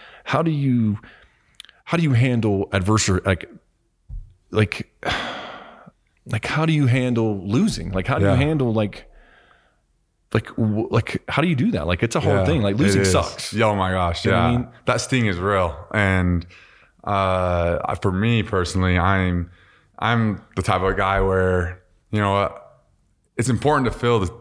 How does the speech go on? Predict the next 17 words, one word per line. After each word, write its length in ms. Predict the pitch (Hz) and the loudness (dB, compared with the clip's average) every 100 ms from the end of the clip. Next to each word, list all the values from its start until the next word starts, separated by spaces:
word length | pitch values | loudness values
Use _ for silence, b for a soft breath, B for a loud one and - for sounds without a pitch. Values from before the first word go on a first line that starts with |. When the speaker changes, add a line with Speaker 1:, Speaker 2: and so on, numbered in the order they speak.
| - | -2
Speaker 2:
that 260 | 92 87 - | 0 0 -2
sucky 420 | - 117 95 92 | 0 0 0 -2
feeling, 300 | - 92 85 | 0 2 2
honestly, 440 | 82 82 101 90 | 0 -2 -2 -2
Speaker 1:
Yeah. 80 | 82 | -2
Speaker 2:
because 580 | 90 - 92 85 80 - B B B B B | -2 0 0 0 -2 -8 B B B B B
th-, 140 | 90 - | -12 -10
now 240 | 98 113 | -2 0
you 140 | 117 101 | 2 0
wanna 200 | 95 92 | 0 0
go 140 | 92 | 0
make 160 | 90 82 | 0 0
a 40 | |
difference. 500 | 80 90 - 82 - | 0 -2 -4 -8 -4
And 180 | - 101 | 0 2
so 80 | 98 92 | 4 2
Speaker 1:
Mm-hmm. 100 | 101 | 0